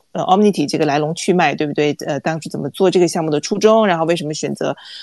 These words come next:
这个，呃，好几个这个，嗯，最后选择到了，呃，I C P是这个整个这个故事。那，呃，您可以再给我们再深入地介绍一下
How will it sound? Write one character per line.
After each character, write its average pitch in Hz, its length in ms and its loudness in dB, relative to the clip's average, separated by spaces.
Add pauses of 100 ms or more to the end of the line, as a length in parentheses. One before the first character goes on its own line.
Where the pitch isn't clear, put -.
(120)
这 175 160 2
个， 147 240 2 (340)
呃， 156 120 0
好 151 180 0
几 147 200 -2
个 147 220 2
这 156 180 0
个， 143 180 0 (460)
嗯， 147 500 -6 (840)
最 208 120 4
后 190 80 2
选 147 220 -2
择 143 140 0
到 160 160 4
了， 147 280 0
呃 147 100 -2 (100)
，I 170 100 -2
C 165 160 -2
P 170 160 2
是 165 140 2
这 196 200 2
个 160 120 4
整 147 200 -2
个 233 140 6
这 208 100 2
个 156 120 2
故 151 160 0
事。 143 240 0 (260)
那， 214 180 4
呃， 165 300 2
您 165 160 0
可 220 80 -2
以 247 100 4
再 208 140 2
给 185 100 2
我 156 120 2
们 147 200 -6 (200)
再 226 120 2
深 226 220 4
入 254 80 4
地 190 80 6
介 262 160 4
绍 247 160 4
一 180 60 4
下 - 260 0